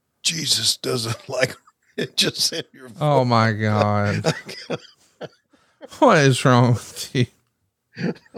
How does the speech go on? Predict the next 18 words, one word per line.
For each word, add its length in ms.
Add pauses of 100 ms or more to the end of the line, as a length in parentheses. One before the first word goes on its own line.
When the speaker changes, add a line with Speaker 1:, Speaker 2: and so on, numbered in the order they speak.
(500)
Speaker 2:
You 100
can't 220
help 180
yourself, 420
can 360 (880)
you? 120 (100)
Speaker 1:
<laughs> 100
No. 380 (680)
Speaker 2:
You, 140
you 160
try 260
not 220
to 80
do 200
this 460
every 280
Speaker 1:
<laughs> 200
Speaker 2:
week, 100